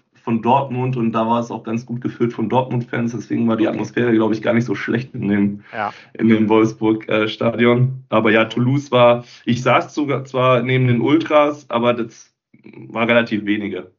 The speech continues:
Speaker 1: Also,
Speaker 2: Mhm.
Speaker 1: <laughs> das
Speaker 2: Was, was
Speaker 1: VfB
Speaker 2: ruft ihr
Speaker 1: schon
Speaker 2: denn auch
Speaker 1: besser.
Speaker 2: so, so, so Clochard und Merde oder was, was ruft man so in Frankreich? Also hast du da so ein bisschen was mitgenommen mit ein paar geile Beleidigungen, die man übernehmen könnte?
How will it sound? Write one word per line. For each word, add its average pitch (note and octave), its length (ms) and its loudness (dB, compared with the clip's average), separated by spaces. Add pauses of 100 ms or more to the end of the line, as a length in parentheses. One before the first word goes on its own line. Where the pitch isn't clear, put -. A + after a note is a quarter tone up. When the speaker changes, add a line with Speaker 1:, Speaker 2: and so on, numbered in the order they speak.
(140)
Speaker 1:
Also, G2 400 -10 (240)
Speaker 2:
Mhm. C3 300 -2
Speaker 1:
<laughs> - 380 -20
das A2 180 0
Speaker 2:
Was, C#3 260 0
was C#3+ 140 4
Speaker 1:
VfB - 0 -
Speaker 2:
ruft B2 140 0
ihr A#2 100 6
Speaker 1:
schon G3+ 180 4
Speaker 2:
denn F#3 100 2
auch E3+ 120 4
Speaker 1:
besser. F#3+ 260 0
Speaker 2:
so, D3+ 160 -2
so, D3+ 60 -6
so C3+ 180 -4
Clochard C#3 720 0
und C3 220 -2
Merde E3 540 2
oder D3 180 2
was, B2+ 160 -4
was B2 160 -6
ruft D3+ 200 -12
man F3+ 140 -2
so D#3+ 100 -6
in E3 80 -8
Frankreich? E3 640 -6
Also C#3 140 -4
hast C#3+ 160 -4
du - 40 -10
da D3 80 -4
so C3+ 60 -8
ein C3 80 -10
bisschen C#3+ 320 -12
was B2+ 180 -6
mitgenommen E3+ 600 -4
mit C3+ 100 -14
ein - 80 -18
paar C3 220 0
geile B2+ 240 0
Beleidigungen, D#3 500 -2
die C#3+ 80 -10
man C3+ 140 -6
übernehmen C3+ 340 -6
könnte? - 380 -8